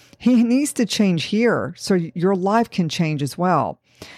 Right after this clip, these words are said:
You may have a lot of different way of perspectives that he really wants to change. And in order to do that, you're gonna have to go through some stuff. It's not easy, but it is going to be amazing if you just lean on God and just,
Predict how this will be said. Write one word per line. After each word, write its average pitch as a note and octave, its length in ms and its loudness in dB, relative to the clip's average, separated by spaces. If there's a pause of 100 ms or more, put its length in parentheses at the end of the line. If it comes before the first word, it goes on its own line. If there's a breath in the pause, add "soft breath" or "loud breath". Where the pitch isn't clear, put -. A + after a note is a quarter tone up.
(120)
You G#3+ 200 2
may C4 180 2
have G3+ 360 2
a D#3+ 100 0
lot E3+ 320 -2
of F#3+ 180 0
different F3 420 0
way E3+ 260 0
of - 180 -2
perspectives D#3 720 -4
that - 120 -4
he E3+ 200 -2
really F3+ 300 2
wants D#3+ 240 -4
to D#3 100 -4
change. D3+ 400 0
And D3+ 80 0
in D#3 80 0
order G3+ 260 -2
to F3+ 120 0
do F3+ 220 0
that, D3 260 2
you're E3 140 0
gonna F#3 180 0
have E3+ 220 0
to E3+ 80 -2
go E3 240 2
through D#3+ 180 -2
some C#3+ 220 -4
stuff. C3+ 420 -4 (800 loud breath)
It's F#3+ 200 0
not G3+ 280 4
easy, F#3 500 2 (120)
but E3 200 4
it F#3 120 2
is F3 220 2
going G3+ 300 0
to G3+ 120 -2
be E3+ 140 -2
amazing E3 680 -2
if - 180 -2
you F3+ 160 0
just F3+ 400 0
lean F#3 380 0
on A#3 160 2
God D3+ 500 0
and D#3 260 0
just, E3 240 -2